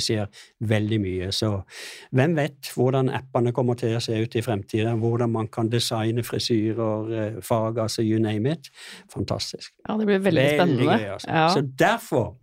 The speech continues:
Speaker 1: etter alle disse årene, når det skjer sånne ting som det digitale skiftet, det grønne skiftet, så er det bare å kjøre på. Så det er jo så moro.
Speaker 2: <laughs>
Speaker 1: Og du, du, du føler det,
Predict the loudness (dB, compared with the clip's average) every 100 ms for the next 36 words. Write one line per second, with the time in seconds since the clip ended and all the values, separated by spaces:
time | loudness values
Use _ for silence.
0 | -20 -6 -2 0 2 2 2 2 0 0
1 | -2 -4 -2 0 0 0 0 0 0 0
2 | 0 0 2 0 0 0 -2 -2 -4 -2
3 | 0 0 0 0 -2 0 -2 -4 -10 0
4 | 2 2 0 0 0 -2 -2 -2 -2 -20
5 | -20 -20 -20 -14 -10 -8 -6 -6 -6 -4
6 | -4 -6 -10 -10 -6 -4 -4 0 2 4
7 | 4 4 4 4 2 4 4 4 2 -4
8 | -18 -10 -10 -10 -16 _ _ 0 0 2
9 | -2 -2 -6 -4 -2 0 0 2 0 0